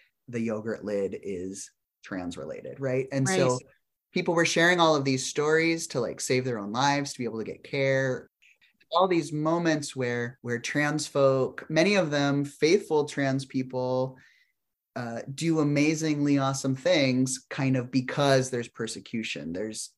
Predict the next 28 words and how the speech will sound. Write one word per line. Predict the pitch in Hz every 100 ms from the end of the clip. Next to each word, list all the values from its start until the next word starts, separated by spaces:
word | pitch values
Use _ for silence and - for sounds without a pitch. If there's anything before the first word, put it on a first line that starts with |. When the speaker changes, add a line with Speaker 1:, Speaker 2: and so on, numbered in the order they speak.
| -
Speaker 1:
a |
person | 131 143 139 127
named | 120
Thecla, | - 139 131 147 143 160
sometimes | - 143 143 135 131
it's | -
spelled | - 120
with | 117
a |
C | - 117
and | 113
sometimes | 113 110 107
with | 113
a | 85
K, | - 147 143 147 151 - - - _ - - 120
and | 117 113
even, | 156 147 139 139 -
even | 143 139
a | 135
book | 127 139 -
called | 131 123
The | -
Acts | 131 135 -
of | 123 -
Paul | 131 131 143 -
and | 113 110
Thecla. | 120 - - - -
Yeah, | 127